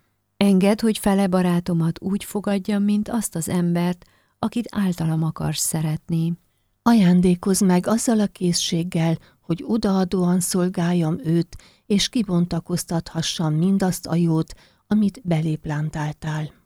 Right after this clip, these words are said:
Speaker 1: Szavaim szelídséget sugározzanak, és egész magatartásom békességszerző legyen. Csak áldást hozó gondolatokat hagy meg lelkemben.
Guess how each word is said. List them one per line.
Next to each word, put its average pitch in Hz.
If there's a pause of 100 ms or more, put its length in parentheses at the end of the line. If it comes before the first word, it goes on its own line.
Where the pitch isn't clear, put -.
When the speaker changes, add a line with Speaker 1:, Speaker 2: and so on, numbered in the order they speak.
(140)
Speaker 1:
Szavaim 202
szelídséget 165
sugározzanak, 180
és -
egész 220
magatartásom 165
békességszerző 165
legyen. 165 (500)
Csak 247
áldást 165
hozó 165
gondolatokat 165
hagy 165
meg 165
lelkemben. 165